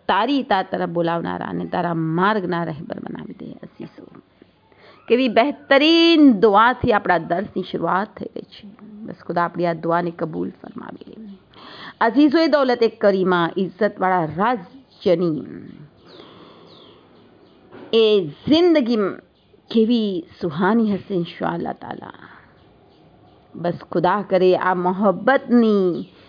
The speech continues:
જ્યોત, આ મોહબ્બતની મસાલ જે આપણા દિલમાં અઝીઝાની ગિરામી બળી રહી છે, ખુદા એની જ્વાળાને, એની જ્યોતને, એના પ્રકાશને ઓર વધારો કરે અને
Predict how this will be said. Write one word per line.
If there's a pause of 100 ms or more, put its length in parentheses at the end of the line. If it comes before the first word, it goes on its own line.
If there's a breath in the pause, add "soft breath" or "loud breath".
(180 soft breath)
જ્યોત,
આ
મોહબ્બતની
મસાલ
જે
આપણા
દિલમાં (1300 loud breath)
અઝીઝાની
ગિરામી
બળી
રહી
છે,
ખુદા (220)
એની
જ્વાળાને,
એની
જ્યોતને,
એના
પ્રકાશને
ઓર
વધારો
કરે
અને